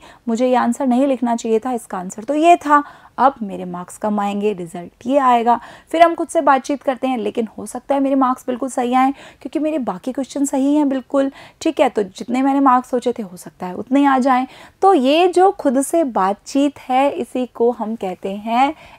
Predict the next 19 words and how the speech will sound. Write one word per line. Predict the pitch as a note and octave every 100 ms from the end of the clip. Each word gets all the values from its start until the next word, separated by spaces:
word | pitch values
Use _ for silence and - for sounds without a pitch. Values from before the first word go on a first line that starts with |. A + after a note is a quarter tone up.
| -
इंट्रापर्सनल | D4 D#4 - D#4 D#4 D4+ G#3 G3 - A3
कम्युनिकेशन। | G#3+ F#3+ F#3+ F#3 A3 A3+ A#3 G#3 - - -
यह | A#3+ C4 C#4+
एक | D#4 C#4+ C4 -
सतत | B3 A3 C4+ C4+ -
प्रक्रिया | G#3+ F#3+ G#3+ G3+ G#3
है | G#3+ A3 A3+
यानी | G#3 G3 G3+
कि | C4 C#4+ D4+ - _
कंटिन्यूअस | C#4+ C#4+ D4+ D4 D4 D4+
प्रोसेस | - A3 A3 A3+ A3+ -
है | A#3+ C4 C#4+ - - -
जो | B3 D4
किसी | C4+ A#3+ B3
व्यक्ति | A3 F#3 - G3
के | A3 A3+
भीतर | G#3 F3+ - A3
चलती | A#3+ - F3+ - F#3+ G3
ही | B3